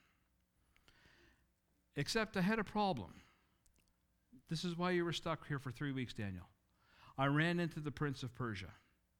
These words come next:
and I required assistance from Michael. So when I read this and I think, "Oh, well, we said that that person has the gold sash and the eyes of fire and so on," that's obviously a pre-incarnate view of the Lord Jesus Christ.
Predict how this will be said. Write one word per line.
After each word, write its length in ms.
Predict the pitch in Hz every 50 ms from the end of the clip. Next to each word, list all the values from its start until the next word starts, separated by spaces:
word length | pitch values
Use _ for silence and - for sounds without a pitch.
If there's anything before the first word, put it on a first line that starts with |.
| _ _ _ _ _ _ _ _ _ _ _ _ _ _ _ _
and 120 | 135 139
I 60 | 143 139
required 580 | 139 143 - - - 160 165 180 180 180 175
assistance 480 | 160 - - 170 160 - - 139 127 -
from 180 | - 135 127
Michael. 360 | 123 131 127 123 - 95 101 - - - _ _ _ _ _ _ _ _ _ _ - _ _ - - - - - -
So 380 | - - - 180 185 185 160 - - - _ _ _
when 200 | 175 170 208 220
I 60 | 202
read 300 | 180 180 240 269 226 160
this 240 | 131 131 139 - -
and 100 | 156 147
I 60 | 139
think, 320 | - 151 147 127 - - - - _
"Oh, 100 | 170 143
well, 320 | 101 98 110 107 107 104 104 107 117
we 160 | 123 120 110
said 340 | 101 - - - 143 131 120 113
that 160 | 113 107 -
that 160 | 120 110 -
person 360 | - 143 147 - - 120 107
has 260 | 113 117 107 104 -
the 60 | - 92
gold 280 | 92 104 101 98 95
sash 520 | - - 185 190 190 185 180 165 - - -
and 140 | 113 101
the 120 | 104 98 95
eyes 280 | 113 123 131 123 107
of 60 | 110 -
fire 420 | - 143 147 147 147 143 139 127
and 100 | 107 -
so 120 | - 123
on," 160 | 123 123 127 127 - - - - _ _
that's 260 | - 127 131 - - -
obviously 560 | 117 117 117 117 113 - - 117 113 107 101
a 160 | 95 87 82 - -
pre-incarnate 640 | - 131 117 104 101 98 - 110 107 104 95 - - _ _ _ _ -
view 160 | 107 107 98
of 120 | 95 92
the 80 | 98 95
Lord 180 | 98 95 92
Jesus 300 | 87 - 92 82 85 85
Christ. 340 | - - 107 101 95 - -